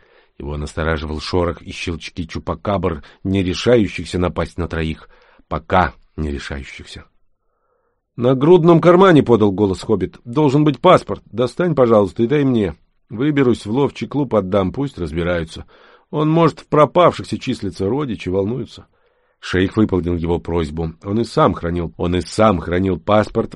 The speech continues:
в нагрудном кармане камуфляжа именно на такой случай.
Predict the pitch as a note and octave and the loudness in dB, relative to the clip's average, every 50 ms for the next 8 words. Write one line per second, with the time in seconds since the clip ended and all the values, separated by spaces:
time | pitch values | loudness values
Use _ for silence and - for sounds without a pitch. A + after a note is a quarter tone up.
0 | - - G2+ F#2+ G#2 G#2+ G#2 F#2 F2 G2 G2+ F2+ F2+ G2 F#2+ F2+ - F#2 F2+ F#2 | -12 -8 -4 -2 0 0 0 0 -2 -2 -2 -2 -2 -4 -4 -2 -2 -2 0 0
1 | F#2+ F#2+ F#2+ F#2+ F#2 F2+ E2+ - F#2 F2+ F2 - G2 G2 G2+ G#2 G2+ G#2 A#2 - | 0 0 0 0 -2 -4 -4 -4 -6 -6 -6 -4 0 0 0 2 2 0 -2 -2
2 | - F#2+ G2 F#2+ F#2+ F#2+ G2 G2 G2 F2 F#2 F2 - G2 F2+ - - A2+ G#2+ F#2+ | -2 -4 -4 -2 -2 -2 -2 -4 -4 -4 -6 -6 -6 -6 -6 -6 -6 -6 -8 -8
3 | - - E2 | -10 -16 -20